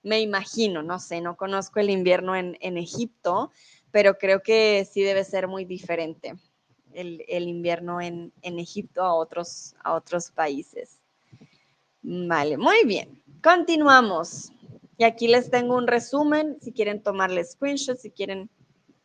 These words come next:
tomarle, tomar apuntes también. Gua. Si tienen la combinación G, U, A, van a pronunciar la U. Guapo, guapa. Guardar, paraguas, guantes.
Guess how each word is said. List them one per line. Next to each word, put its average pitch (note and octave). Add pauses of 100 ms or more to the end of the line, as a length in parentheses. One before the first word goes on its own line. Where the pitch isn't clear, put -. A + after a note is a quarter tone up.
(140)
tomarle, F#3 (600)
tomar G3+
apuntes D#4
también. B3+ (220)
Gua. G3+ (100)
Si A3+
tienen F4
la E4
combinación B3+
G, C#4
U, C4+
A, C#4
van D4+
a -
pronunciar G#3
la G#3
U. F#3+ (640)
Guapo, C#4
guapa. F3+
Guardar, A#3+
paraguas, A3
guantes. G3